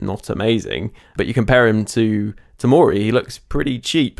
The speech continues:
Um, that Tomori card, Japes, you've actually tried out.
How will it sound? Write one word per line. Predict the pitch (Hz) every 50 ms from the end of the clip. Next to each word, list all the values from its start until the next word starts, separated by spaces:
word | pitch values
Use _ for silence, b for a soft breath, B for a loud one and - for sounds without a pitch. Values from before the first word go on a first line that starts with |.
| - - -
Um, | - 107 107 107 110 117
that | - - - -
Tomori | 123 123 120 120 113 107
card, | - 113 110 107 107 101
Japes, | - - - 104 - - - -
you've | 120 117 104
actually | 104 - - - - 107 104 107 110 - b b b b b b b
tried | - - 123 117 113 110
out. | 120 123 107 95 - -